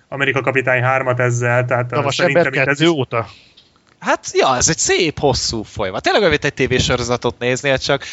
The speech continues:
Speaker 3: jó sokat kell várni az egyes
Speaker 1: Ja,
Speaker 3: epizódot.
Speaker 1: bocs, itt Vasemberről volt szó, én valamiért bosszúállókra
Speaker 2: Nem,
Speaker 1: asszociáltam.
Speaker 2: Vasember. A
Speaker 1: Ja,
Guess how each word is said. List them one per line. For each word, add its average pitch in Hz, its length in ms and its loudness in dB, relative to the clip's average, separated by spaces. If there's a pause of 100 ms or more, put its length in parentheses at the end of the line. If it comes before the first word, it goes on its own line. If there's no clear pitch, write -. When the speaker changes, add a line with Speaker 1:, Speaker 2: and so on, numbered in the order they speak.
Speaker 3:
jó 196 160 4
sokat 135 320 2
kell 113 160 0
várni 101 300 -2
az 101 120 -4
egyes 98 260 -6
Speaker 1:
Ja, 113 60 -4
Speaker 3:
epizódot. 151 280 0
Speaker 1:
bocs, 190 100 -2
itt 175 140 2
Vasemberről 196 640 2
volt 202 180 2
szó, 170 200 0
én 180 140 0
valamiért 156 360 2
bosszúállókra 127 640 2
Speaker 2:
Nem, 123 100 2
Speaker 1:
asszociáltam. 127 440 -2
Speaker 2:
Vasember. 135 500 0
A 139 40 -8 (120)
Speaker 1:
Ja, 143 140 -8